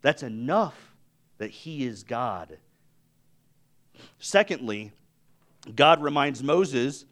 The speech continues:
of the very thing that Moses doubted, which is his covenant faithfulness. Remember, Moses lost confidence when he was confronted by Pharaoh because he did not have, I believe, enough faith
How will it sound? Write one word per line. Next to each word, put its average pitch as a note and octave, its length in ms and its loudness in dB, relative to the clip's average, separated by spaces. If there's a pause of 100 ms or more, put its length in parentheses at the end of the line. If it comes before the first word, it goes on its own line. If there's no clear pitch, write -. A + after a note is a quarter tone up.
(260)
of D#3 160 0
the D#3 100 -2
very F3+ 420 0
thing G#3 280 -4
that D#3+ 120 -2
Moses D#3 440 2
doubted, C#3 500 2 (120)
which D#3 200 -4
is D#3 140 -12
his D#3 160 -6
covenant E3 500 -6
faithfulness. C#3+ 800 -4 (680)
Remember, E3 580 2
Moses E3+ 560 2
lost E3+ 460 0
confidence D#3 720 0 (200)
when D3+ 140 2
he D#3+ 80 4
was D3+ 120 2
confronted D#3 680 -2
by C3 180 0
Pharaoh A#2+ 640 2 (400)
because D#3 340 2
he D#3 140 -10
did B2+ 220 -4
not F#3+ 340 2
have, B2 460 -2
I B2 200 4
believe, A#2+ 440 -2
enough C#3 420 0
faith A2+ 380 -6